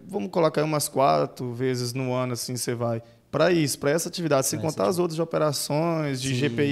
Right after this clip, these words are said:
Speaker 1: I que são convocados, né? Então viaja muito, Léo. Eu, eu vou, já vou colocar aqui um, adentrar em outra gama. A, a Polícia Federal dá uma oportunidade da pessoa conhecer o Brasil inteiro. E eu
Speaker 2: Brasil
Speaker 1: acho
Speaker 2: inteiro.
Speaker 1: isso fantástico, entendeu? Tipo assim,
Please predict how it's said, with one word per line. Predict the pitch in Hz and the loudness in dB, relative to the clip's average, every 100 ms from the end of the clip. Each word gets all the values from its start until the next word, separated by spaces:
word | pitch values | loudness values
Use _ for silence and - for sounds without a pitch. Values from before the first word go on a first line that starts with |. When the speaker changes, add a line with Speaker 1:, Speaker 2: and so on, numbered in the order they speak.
| 151 | 2
Speaker 1:
I | 143 | 0
que | |
são | - 160 | -4 -4
convocados, | 139 131 131 131 143 147 131 | -2 -2 0 4 4 4 2
né? | 131 151 - _ _ | -2 -4 -6 _ _
Então | - 156 | 0 2
viaja | 151 160 175 | 6 6 6
muito, | 190 165 185 180 147 | 6 6 6 6 4
Léo. | 123 120 117 | 4 4 2
Eu, | 139 131 139 | 2 2 2
eu | |
vou, | 131 143 | 2 2
já | 143 143 | 2 4
vou | 151 156 | 4 6
colocar | 156 139 139 | 6 6 4
aqui | 131 139 | 4 4
um, | 131 135 139 127 - _ _ _ _ _ _ | 2 0 -2 -4 -4 _ _ _ _ _ _
adentrar | - 127 131 127 131 | -2 0 0 2 2
em | |
outra | 131 131 127 | 2 0 0
gama. | 123 165 170 117 - - _ _ _ _ _ _ - | 0 2 2 -2 -8 -20 _ _ _ _ _ _ -4
A, | 147 - | 2 4
a | 147 143 | 4 4
Polícia | 175 175 | 2 4
Federal | 180 160 170 | 4 6 6
dá | 170 | 6
uma | 170 | 4
oportunidade | 175 170 165 147 151 156 139 | 4 0 2 4 4 4 0
da | |
pessoa | 151 151 - | 0 -2 -2
conhecer | 160 156 - | 0 0 2
o | |
Brasil | 160 156 143 170 | 6 6 6 2
inteiro. | 170 147 147 | 2 2 4
E | 160 | 6
eu | 196 208 | 10 10
Speaker 2:
Brasil | 170 | 12
Speaker 1:
acho | 160 180 | 10 8
Speaker 2:
inteiro. | 135 170 | 4 -2
Speaker 1:
isso | - | -2
fantástico, | 185 180 143 139 - | -4 2 4 4 2
entendeu? | 131 123 135 | -4 -2 -2
Tipo | 151 | 0
assim, | 156 151 131 | 0 0 -2